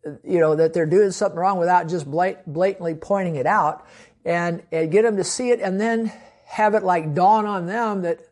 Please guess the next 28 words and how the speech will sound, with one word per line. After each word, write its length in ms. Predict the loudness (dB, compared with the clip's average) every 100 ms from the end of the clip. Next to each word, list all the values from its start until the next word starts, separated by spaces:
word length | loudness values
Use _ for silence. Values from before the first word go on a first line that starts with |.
| -14
you 60 |
know, 140 | -10 -8
"Hey, 240 | -4 -2
I, 340 | 0 0 -2 -14 -20 -20 -6
I'm 160 | -2
doing 220 | 2 4 4
this 200 | 2 2
wrong. 220 | 2 2
I 120 | 0
need 200 | 0 0
to, 180 | 0 -2
I 120 | -4
need 180 | -2 -4
to 80 | -4
straighten 420 | -4 -2 0 0
up." 300 | -2 -4 -10 -20 -20 -20 _ -4
And, 380 | -2 2 2
and, 240 | 2 0 0
and 220 | -2 -4
kinda 300 | -2 0 2
have, 360 | 2 2 2 0
have, 420 | -8 -2 -2 -2 -10
have 280 | -2 0 -2
it 120 | -4
come 260 | 0 0
from 260 | 0 0 2
their 160 | 4 4
own 420 | 4 4 0